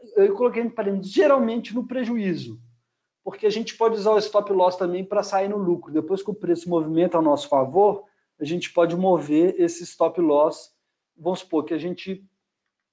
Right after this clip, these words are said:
entrou numa operação, tá com dez de lucro, a gente pode colocar o stop loss no cinco de lucro pra garantir esse cinco de lucro, tá? Take profit, é uma ordem que se coloca pra sair de uma operação automaticamente quando se atinge o alvo. Então, você tem um alvo lá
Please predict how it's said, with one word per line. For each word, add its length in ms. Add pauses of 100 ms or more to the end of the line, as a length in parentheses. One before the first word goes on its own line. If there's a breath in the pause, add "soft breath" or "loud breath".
(280)
entrou 320
numa 140
operação, 520
tá 160
com 220
dez 300
de 60
lucro, 380
a 60
gente 200
pode 200
colocar 260
o 40
stop 300
loss 220
no 140
cinco 360
de 100
lucro 460 (360)
pra 100
garantir 540
esse 260
cinco 320
de 100
lucro, 460 (220)
tá? 280 (480 soft breath)
Take 280
profit, 640 (600)
é 40
uma 220
ordem 440
que 80
se 80
coloca 360
pra 180
sair 300
de 60
uma 140
operação 600
automaticamente 960
quando 220
se 80
atinge 380
o 80
alvo. 320
Então, 240
você 160
tem 100
um 200
alvo 300
lá 360